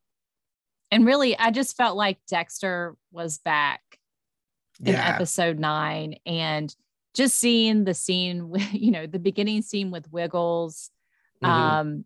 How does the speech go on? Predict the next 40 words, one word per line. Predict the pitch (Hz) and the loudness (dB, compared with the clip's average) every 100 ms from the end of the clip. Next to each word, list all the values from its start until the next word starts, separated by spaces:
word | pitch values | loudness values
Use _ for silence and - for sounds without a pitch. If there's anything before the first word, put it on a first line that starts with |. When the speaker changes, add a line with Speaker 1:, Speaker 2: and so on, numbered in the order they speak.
| - | 0
Speaker 1:
and | 214 | 2
just | 208 196 | 2 0
hearing | 233 220 214 | 0 0 2
him | 202 180 | 0 -2
talk | 160 156 | -4 -4
about | 170 156 156 - | -4 -4 -4 -6
the | 170 | -14
code | - 233 214 208 202 190 - | -2 0 2 0 -4 -6 -10
and | 165 160 156 151 151 - - _ _ _ _ _ - | -10 -8 -6 -6 -8 -10 -14 _ _ _ _ _ -4
really | 202 220 196 | 2 2 2
confess | 190 156 160 156 - | 0 0 0 0 -2
to | 147 | -6
Harrison | 147 151 151 - 156 | -4 -4 -4 -6 -6
who | 147 165 | -6 -6
he | 147 135 | -4 -4
is. | 147 170 208 214 - _ _ _ _ _ _ _ _ 170 - | -4 -2 -2 -4 -8 _ _ _ _ _ _ _ _ -12 0
That's | 226 226 - | 2 2 0
what | 202 | 0
I | 160 | 2
really | 160 160 151 | 0 -2 -2
liked | 143 139 - | -4 -6 -10
about | - - | -14 -14
this | - - - | -16 -20 -20
episode. | - - - - - - | -20 -20 -18 -18 -18 -8
Speaker 2:
Maybe | - 190 202 | 2 2 4
that's | 196 185 - | 4 2 2
what | 135 | 0
they | - | 0
meant | 117 123 123 | 0 -2 -6
with | 147 - | -8 -12
this | 147 110 | -8 -6
episode, | - 107 - 104 104 | -6 -8 -6 -4 -4
is | 107 - | -10 -10
just | - - | -10 -12
to | - | -8
kind | 113 113 | -6 -6
of | 98 | -6
bring | 107 104 | -6 -8
us | - | -6
back | 110 98 98 | -4 -4 -6